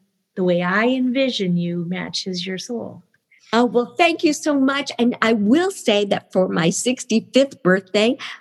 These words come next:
Speaker 2: I went to Sequoia National Forest.
Speaker 1: Mm.
Speaker 2: I went there. Uh, these are trees that are four thousand years old, and they're enormous. And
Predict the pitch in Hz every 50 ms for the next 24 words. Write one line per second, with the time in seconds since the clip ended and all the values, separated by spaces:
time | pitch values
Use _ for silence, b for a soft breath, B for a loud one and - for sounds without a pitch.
0 | B B 240 233 214 190 180 214 226 247 254 - - 269 254 - - 226 - -
1 | 185 180 175 175 170 170 156 151 165 180 - - 170 160 - - 170 151 147 139
2 | 143 147 - - _ _ _ - 214 214 202 196 190 185 185 - _ - 202 196
3 | 208 208 196 190 196 220 233 262 254 - - 180 165 151 147 143 - - _ 131
4 | 135 - 180 185 233 247 262 254 277 233 214 180 - - - - - 262 277 269
5 | 277 277 277 277 262 240 - 233 202 202 208 190 190 - _ - 247 240 240 240
6 | 247 247 240 247 - _ 247 240 233 240 254 277 269 247 - 247 233 226 214 202
7 | 202 202 214 208 208 233 247 277 285 262 214 170 160 156 B B B B B B
8 | B B B 240 240 247 247 247 247 247 - - 262 254 247 247 247 240 240 240
9 | 247 262 285 320 349 359 302 233 180 170 170 175 - - _ - 277 302 311 311
10 | 294 240 202 202 208 226 233